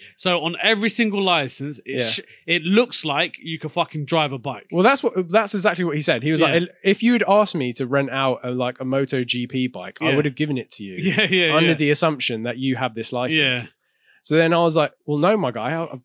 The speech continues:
Speaker 2: fucking bet I've ridden, like, some fifty C C
Speaker 1: Yeah.
Speaker 2: cunts, which is what I
Speaker 1: I've,
Speaker 2: thought you were gonna give
Speaker 1: I,
Speaker 2: me."
Speaker 1: I, I've ridden a Carrera, a,
Speaker 2: Yeah,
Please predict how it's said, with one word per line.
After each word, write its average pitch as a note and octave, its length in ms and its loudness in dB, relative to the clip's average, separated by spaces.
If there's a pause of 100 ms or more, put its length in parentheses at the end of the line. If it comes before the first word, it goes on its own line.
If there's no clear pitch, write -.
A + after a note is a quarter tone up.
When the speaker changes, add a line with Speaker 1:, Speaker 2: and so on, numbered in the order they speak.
(160)
Speaker 2:
fucking C#3+ 360 -6
bet C#3+ 300 0
I've C3+ 160 -8
ridden, D3+ 180 -2
like, C3+ 180 -4
some C3 140 -8
fifty D3 280 -4
C C3+ 220 -4
C E3 180 0
Speaker 1:
Yeah. E3+ 120 0
Speaker 2:
cunts, A#2 200 -4
which C3+ 140 -4
is C3+ 80 -6
what - 80 2
I - 60 0
Speaker 1:
I've, B2 80 -8
Speaker 2:
thought G3 300 8
you C#3+ 100 6
were C#3+ 40 8
gonna C3+ 160 2
give F3+ 160 4
Speaker 1:
I, F#3+ 80 2
Speaker 2:
me." - 60 -2
Speaker 1:
I, D#3 200 -2
I've C#3+ 140 -8
ridden D#3+ 260 -2
a C#3 120 -6
Carrera, E3+ 920 0
a, C#3+ 40 0
Speaker 2:
Yeah, D3+ 80 2